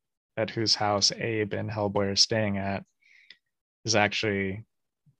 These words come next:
part of the shady end of all the stuff that's happening. And so their daughter is, like, helping them because she wants to find out, like, if her dad is really evil or just under the influence of,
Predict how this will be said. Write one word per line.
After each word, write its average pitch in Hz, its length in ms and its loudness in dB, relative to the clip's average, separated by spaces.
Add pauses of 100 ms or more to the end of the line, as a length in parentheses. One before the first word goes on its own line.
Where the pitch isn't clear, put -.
part 110 240 2
of 98 100 0
the 95 100 -4
shady 107 500 2
end 95 280 0
of 101 80 -4
all 95 160 4
the 95 100 -2
stuff 95 360 2
that's - 180 -8
happening. 95 580 -2 (680)
And 101 140 0
so 101 200 6
their 104 180 6
daughter 98 540 4
is, 95 220 -2
like, 98 300 -4 (140)
helping 104 520 -2
them 98 240 0
because 98 320 -4
she 98 260 2 (140)
wants 95 360 -2
to 101 100 -4
find 98 300 -4
out, 95 300 -2 (100)
like, 98 200 -6
if 95 160 -12
her 95 100 -6
dad 98 300 -2
is 92 180 -2
really 98 200 -6
evil 175 520 0
or 123 80 -2
just 107 240 -2
under 107 240 -2
the 98 160 -4
influence 131 720 0
of, 107 440 2